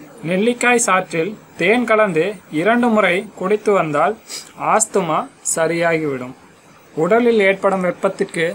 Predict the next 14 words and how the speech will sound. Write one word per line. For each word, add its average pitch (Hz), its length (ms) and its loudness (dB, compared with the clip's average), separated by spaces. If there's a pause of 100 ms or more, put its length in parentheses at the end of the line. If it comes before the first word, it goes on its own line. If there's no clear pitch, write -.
(140)
சிறந்த 214 460 0
மருந்தாகவும் 175 760 0 (440)
நெல்லிக்காய் 165 480 0
வந்து 147 220 -2 (240)
பயன்படுகிறது. 147 680 -2 (1120)
உங்களுக்கு 202 420 0
இந்த 196 220 2
வீடியோ 190 220 2
பிடித்திருந்தால் 170 680 -2 (180)
எங்கள் 156 340 -4
சேனலை 160 340 -2 (220)
சப்ஸ்கிரைப் 160 480 -4
செய்யவும், 131 340 -8 (680)
கூடவே 175 320 2